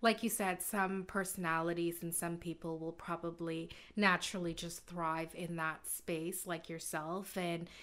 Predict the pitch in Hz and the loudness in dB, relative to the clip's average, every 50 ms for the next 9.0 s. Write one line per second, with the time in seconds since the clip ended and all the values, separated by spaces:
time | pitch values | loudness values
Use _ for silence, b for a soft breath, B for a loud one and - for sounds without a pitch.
0 | B B B B - - 214 208 202 202 202 196 196 190 190 - - - - - | B B B B 0 2 4 4 6 4 4 2 0 -2 -4 -6 -8 -8 -2 0
1 | 214 214 208 - - 233 220 214 220 220 226 214 208 214 190 180 170 170 170 175 | 0 2 0 0 -2 -2 0 0 0 0 -2 -4 -2 -4 -2 0 0 0 0 0
2 | - - - 190 175 170 170 165 165 - - - 190 185 180 180 170 170 170 - | -2 -4 -2 0 0 0 0 0 -2 -4 -4 -2 -2 0 0 0 0 -2 -2 -2
3 | - 185 180 175 170 175 170 160 170 - 180 175 - - 170 160 160 165 165 - | 0 0 0 0 0 -2 -2 -4 -4 -4 -6 -6 -2 2 4 4 6 4 4 2
4 | 180 170 170 - 180 180 175 - - - 175 170 170 165 165 165 165 160 160 - | 0 0 0 -2 -4 -6 -6 -6 -4 -2 -2 0 0 0 0 0 -2 -2 -4 -4
5 | - 180 170 165 165 175 165 165 170 165 165 170 170 B B B B B B B | -2 -2 -2 -2 0 -2 0 0 0 0 -2 -4 -6 B B B B B B B
6 | 214 208 196 190 190 190 185 - - 185 180 180 175 170 175 175 175 180 180 175 | -2 0 2 2 0 0 0 0 0 2 2 4 2 2 2 0 0 0 0 0
7 | 170 170 - - 175 160 - - - 175 170 - - 180 175 175 175 170 - 180 | 0 -2 -2 -4 -4 -4 -4 -4 -4 -4 -2 -2 0 2 4 4 2 2 0 0
8 | 165 160 160 - - - 170 160 156 160 165 160 160 160 160 160 165 160 - | 0 -2 -2 -6 -4 0 2 2 2 2 0 -2 -2 -2 -2 -2 -2 -2 -2